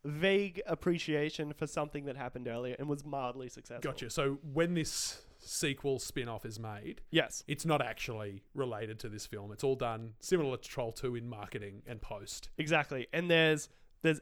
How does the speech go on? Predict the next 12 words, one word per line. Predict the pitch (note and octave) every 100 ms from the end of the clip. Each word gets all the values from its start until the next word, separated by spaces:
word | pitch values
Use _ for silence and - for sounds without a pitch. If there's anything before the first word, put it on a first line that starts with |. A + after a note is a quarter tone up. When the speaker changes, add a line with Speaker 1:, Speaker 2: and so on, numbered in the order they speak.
| -
Speaker 1:
actual | F#3 - G3+
trolls. | - F#3 F#3 F3+ F3+ -
This | D#3+ E3+ D3
witch | D#3+ A#3 -
gets | F3+ D#3+ -
turned | - G3 G3+ G3+
into | F#3+ F3
stone. | D#3 - E3+ E3 E3 E3+ F3 - -
She | - F#3
has | G#3 G3
a | F3
magic | G#2+ E3 E3+ E3+ E3+